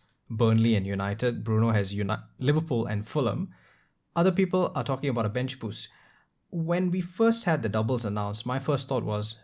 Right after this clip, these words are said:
"Bench boost this," because you have cheap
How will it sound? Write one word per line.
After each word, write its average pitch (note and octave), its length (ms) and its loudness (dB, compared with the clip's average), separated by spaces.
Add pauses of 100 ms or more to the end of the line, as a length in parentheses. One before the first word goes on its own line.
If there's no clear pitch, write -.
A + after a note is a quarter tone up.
(140)
"Bench B2 280 -2
boost A2 280 -4
this," - 200 -8
because C3 400 -4 (140)
you A#2 140 -2
have A2+ 340 -2 (720)
cheap G3 340 -2